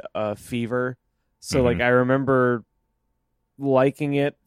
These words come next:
Speaker 1: for the fact that it was a Coen brother and it felt familiar, but I couldn't tell
Speaker 2: Mm-hmm.
Speaker 1: you a single fucking thing about it except that there's no
Speaker 2: <gasps>
Speaker 1: score.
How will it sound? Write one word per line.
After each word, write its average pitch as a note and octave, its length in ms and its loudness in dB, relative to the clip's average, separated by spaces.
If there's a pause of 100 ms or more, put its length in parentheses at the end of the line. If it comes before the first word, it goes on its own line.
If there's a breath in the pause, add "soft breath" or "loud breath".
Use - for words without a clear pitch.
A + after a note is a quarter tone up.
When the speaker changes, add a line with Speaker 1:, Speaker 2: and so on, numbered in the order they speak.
(220)
Speaker 1:
for C3 240 -2
the A#2 100 -8
fact B2+ 540 -6
that B2+ 120 -2
it B2 60 0
was A2+ 140 -6
a A#2 60 -6
Coen C3 460 -6
brother B2+ 320 -4
and A2+ 100 -6
it - 100 -16
felt - 280 -4
familiar, C3+ 500 -2
but B2 140 -2
I A#2 80 0
couldn't A#2 320 -2
tell G2+ 140 2
Speaker 2:
Mm-hmm. B2+ 100 2
Speaker 1:
you A#2 80 -2
a G#2+ 40 -6
single C3 440 -4
fucking B2 420 -2
thing B2+ 140 -4
about B2 280 0
it G#2+ 80 -4
except A#2 320 -8
that - 100 -18
there's A2+ 200 -6
no A#2 140 -2
Speaker 2:
<gasps> B2+ 160 -4
Speaker 1:
score. A#2 400 0